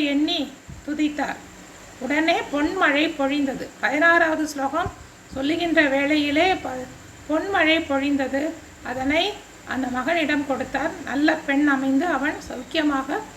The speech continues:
இருந்தான் என்பது வரலாறு. இந்த ஸ்ரீஸ்துதியை செவ்வாய்க்கிழமை, வெள்ளிக்கிழமையிலாவது நாம் பிரதிதோறும், பிரதி செவ்வாய், வெள்ளியில் நாம் சொல்ல வேண்டும். கண்டிப்பாக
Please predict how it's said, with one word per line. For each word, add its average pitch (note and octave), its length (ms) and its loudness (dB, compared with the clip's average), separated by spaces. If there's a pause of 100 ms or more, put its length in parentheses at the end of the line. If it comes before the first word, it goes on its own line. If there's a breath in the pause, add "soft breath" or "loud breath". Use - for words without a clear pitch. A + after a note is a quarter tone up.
(360)
இருந்தான் C4 400 -2 (380)
என்பது C#4 480 0
வரலாறு. B3 460 -2 (520)
இந்த D4+ 120 4 (100)
ஸ்ரீஸ்துதியை E4 800 2 (1040)
செவ்வாய்க்கிழமை, D#4+ 640 4 (120)
வெள்ளிக்கிழமையிலாவது D4 1000 2 (100)
நாம் D4 180 2 (100)
பிரதிதோறும், D4 800 0
பிரதி C4+ 300 -2 (880)
செவ்வாய், E4+ 420 6
வெள்ளியில் C#4+ 420 -2 (100)
நாம் D4+ 140 0 (100)
சொல்ல C4 160 -2 (120)
வேண்டும். C4+ 340 -4 (2000)
கண்டிப்பாக E4 720 2